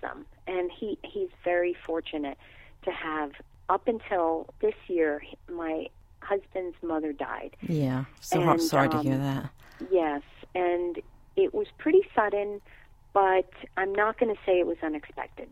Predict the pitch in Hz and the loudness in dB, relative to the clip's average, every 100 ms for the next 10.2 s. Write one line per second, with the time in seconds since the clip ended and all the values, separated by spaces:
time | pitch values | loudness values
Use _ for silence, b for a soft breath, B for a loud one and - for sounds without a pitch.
0 | - - 185 - 165 160 - - 196 190 | -20 -10 -8 -2 -2 -2 -8 -6 -6 0
1 | 190 180 185 175 175 160 160 165 160 185 | 0 4 6 6 6 2 0 -2 -2 -2
2 | 180 190 180 165 - - 165 170 170 160 | 2 4 4 0 -4 -10 -6 -2 0 0
3 | 156 - 151 151 139 - - - - - | -2 -6 -8 -8 -8 -10 -14 -10 -10 -8
4 | 160 151 143 147 123 - - 160 135 147 | -4 -4 -2 -4 -8 -14 -4 -4 -2 -2
5 | 143 170 - 170 196 208 247 240 220 208 | -2 0 6 6 6 0 2 4 4 2
6 | - 208 175 156 - - 190 180 170 165 | 2 2 4 2 -4 -10 -8 -2 0 0
7 | 170 170 180 180 170 - 160 156 - 160 | 0 0 4 4 2 0 -4 -4 -10 -8
8 | 160 156 151 165 156 147 156 - - - | -4 -4 -4 -6 -4 -6 -6 -12 -20 -12
9 | 160 160 156 - 156 160 190 185 175 175 | -8 -4 -4 -4 -4 -2 -2 -4 -2 0
10 | 165 | 0